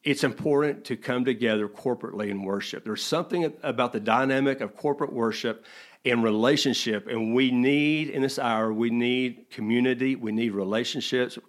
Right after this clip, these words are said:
Christian brothers and sisters. And I would encourage you, if you're able to go to, and I understand there's time, there's shut-ins and elderly that cannot make it,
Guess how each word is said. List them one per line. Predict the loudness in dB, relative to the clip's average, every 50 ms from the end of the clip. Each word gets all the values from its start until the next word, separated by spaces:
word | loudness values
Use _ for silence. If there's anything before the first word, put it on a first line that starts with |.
| _
Christian | _ -2 -2 -2 -2 -6 -6
brothers | -4 -2 -2 0 -2 -4 -6 -8
and | -10 -10
sisters. | -8 -10 -10 -10 -10 -10 -10 -10 -10 -12 -18 _ -20 -20 -20 -20 -20 -14 -4
And | 0 2
I | 4
would | 4 4
encourage | 4 2 0 2 2 4 2 2 0
you, | -2 -2
if | 0 -2 -2 -2 -2
you're | -2 0
able | 2 2 2 2 2 2
to | 2
go | 4 4
to, | 4
and | 4 4 2
I | 4
understand | 4 2 2 0 0 0 0 0 2
there's | 0 -2 0
time, | 0 0 2 2 0 -2 -2
there's | -6 -6 -4
shut-ins | -2 2 4 4 4 4 2 2 2 2 2 0
and | 0 -2 -2 0
elderly | 2 2 2 2 2 2 2
that | 2 0 -2
cannot | -2 -2 0 0 0 0
make | -2 -2 -2 -2 -2
it, | -4 -4 -4 -6